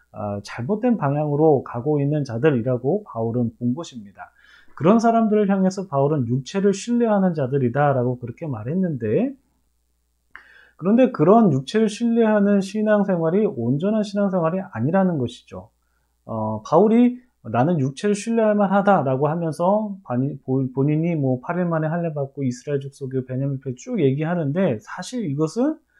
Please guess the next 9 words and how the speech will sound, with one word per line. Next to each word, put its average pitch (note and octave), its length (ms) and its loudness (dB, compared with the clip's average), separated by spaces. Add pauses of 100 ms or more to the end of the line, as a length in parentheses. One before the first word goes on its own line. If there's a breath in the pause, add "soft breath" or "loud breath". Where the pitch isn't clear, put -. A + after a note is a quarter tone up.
(640 soft breath)
굉장히 D#3 580 2
무익한 G#3+ 540 0
것이다. B2+ 540 -6
"나는 A#2+ 240 -4
이것을 C3 560 -4 (260)
배설물로 F#3 640 -2
여긴다"라고 A#2+ 580 -2
바울이 A2 300 -10
그렇게, A2+ 400 -12